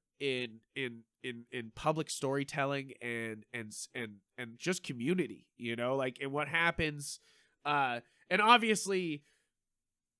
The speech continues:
it's, it's funny because the Candyman's a story that's being told out of the suffering and the spite going on in, uh,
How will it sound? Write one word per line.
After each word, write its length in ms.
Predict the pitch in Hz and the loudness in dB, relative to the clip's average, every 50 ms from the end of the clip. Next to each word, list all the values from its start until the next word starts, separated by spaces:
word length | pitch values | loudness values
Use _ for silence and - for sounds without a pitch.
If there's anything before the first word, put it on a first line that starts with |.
| _ _ _ _ _ _ _ _ _ - - | _ _ _ _ _ _ _ _ _ 0 2
it's, 380 | 196 190 185 - - - - - | 2 4 2 2 -4 -4 -2 0
it's 220 | 185 175 180 - - | 0 0 2 0 -2
funny 440 | - - 202 208 208 196 175 160 147 | 4 6 8 8 6 4 -2 -6 -6
because 640 | 143 160 147 - - 160 156 151 143 143 - - _ _ _ _ _ _ _ - | -8 -8 -8 -4 -2 -2 -2 -2 -4 -6 -8 -12 _ _ _ _ _ _ _ -2
the 260 | 165 170 156 147 131 - _ _ _ _ _ - | 0 0 0 0 -2 -8 _ _ _ _ _ -4
Candyman's 640 | - 180 190 196 185 185 170 165 160 160 156 143 | 0 2 2 2 2 0 -2 -2 -2 -2 -2 -2
a 60 | 131 120 | -4 -6
story 560 | - - - 180 185 190 196 185 170 151 147 | -6 -2 4 4 6 6 6 4 2 0 0
that's 220 | 143 143 143 - | -2 -4 -4 -6
being 420 | - - 175 180 185 185 175 170 147 | -8 -4 -2 -2 -2 -2 -4 -8 -10
told 840 | - - - - 185 190 185 180 165 156 147 143 139 135 131 131 - _ _ _ _ _ _ _ _ _ _ _ _ _ _ _ _ _ - - | -14 -12 -6 0 2 4 6 6 4 4 2 0 -2 -4 -6 -10 -14 _ _ _ _ _ _ _ _ _ _ _ _ _ _ _ _ _ 6 10
out 540 | 185 196 214 214 196 - - - - - _ _ _ _ _ _ - - | 12 12 12 12 8 4 -2 -12 -14 -14 _ _ _ _ _ _ 0 4
of 320 | 165 170 165 156 139 131 _ _ - | 6 6 6 4 0 -6 _ _ -6
the 140 | 151 160 160 | -2 0 0
suffering 1080 | 151 - - - - - 202 196 196 - - 190 175 160 160 156 151 147 139 135 127 135 - _ _ _ _ _ _ _ - - | 0 0 -2 2 4 6 6 6 6 2 0 0 0 2 2 2 2 0 -2 -4 -8 -14 -16 _ _ _ _ _ _ _ -4 -2
and 200 | 156 156 151 147 | -2 0 0 -2
the 60 | 147 | -2
spite 580 | - - - - - 202 180 - 190 - - | -2 -2 2 4 6 8 8 8 6 4 2
going 360 | 143 165 165 160 165 160 147 143 _ - | 2 2 4 4 4 0 -2 -4 _ 2
on 560 | 160 180 196 208 208 196 180 165 156 147 143 - _ _ _ _ _ - | 4 6 6 6 6 4 2 2 -2 -6 -10 -18 _ _ _ _ _ -6
in, 400 | 175 175 170 170 170 165 165 156 - _ _ - | -4 -2 -2 -2 -4 -6 -10 -14 -18 _ _ -2
uh, 340 | 156 151 147 147 139 139 | 0 2 2 2 0 0